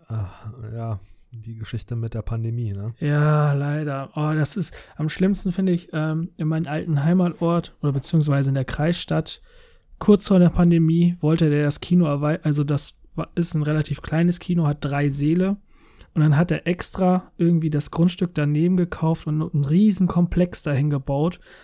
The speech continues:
Speaker 2: damit er mehr Kinosäle anbieten kann, damit er Klassiker zeigen kann. Und wann wurd's fertig? Februar zweitausendzwanzig oder so.
Speaker 1: Oh.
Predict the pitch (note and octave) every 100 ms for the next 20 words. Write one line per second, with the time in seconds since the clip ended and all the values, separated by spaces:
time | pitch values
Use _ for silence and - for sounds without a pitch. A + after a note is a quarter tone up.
0 | - - C#3+ D3+ D3 D3 E3 E3 - F#3+
1 | F3+ E3+ E3+ D#3 D#3+ D3 E3+ E3 E3 D#3+
2 | D#3 C#3+ D3+ C3+ - F3 E3+ E3+ E3 D#3
3 | - D3+ D3 D3 D#3+ C#3+ D3 - - -
4 | - - _ - D#3 D3+ E3 D#3+ E3 -
5 | - F3 F#3 G3 - - - - D#3+ E3
6 | D#3+ D3+ D#3+ D#3 F#3 D3 D3 - D3 D3+
7 | B2+ C#3 C#3 C#3 C#3+ C#3 C#3+ C3 A2+